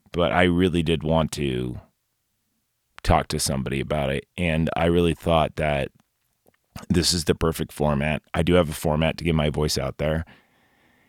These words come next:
And we have been hinting around this recently.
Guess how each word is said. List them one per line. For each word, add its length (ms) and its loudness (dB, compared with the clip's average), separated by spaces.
And 720 4
we 180 6
have 300 4
been 200 4
hinting 800 2
around 420 4
this 280 2
recently. 720 -2